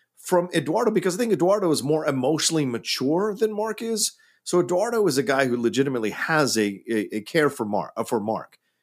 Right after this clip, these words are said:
Mark, maybe not so much. Mark sees Eduardo as maybe the last, like, the,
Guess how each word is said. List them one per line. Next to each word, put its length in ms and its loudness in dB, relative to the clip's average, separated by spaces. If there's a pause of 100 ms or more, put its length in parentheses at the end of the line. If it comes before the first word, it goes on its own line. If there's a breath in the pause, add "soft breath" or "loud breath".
(160)
Mark, 540 -2 (180)
maybe 420 0
not 260 -2
so 220 2
much. 380 -2
Mark 320 -4
sees 560 2
Eduardo 380 0
as 120 -2
maybe 260 -2
the 140 -2
last, 520 -2 (500)
like, 240 0
the, 300 0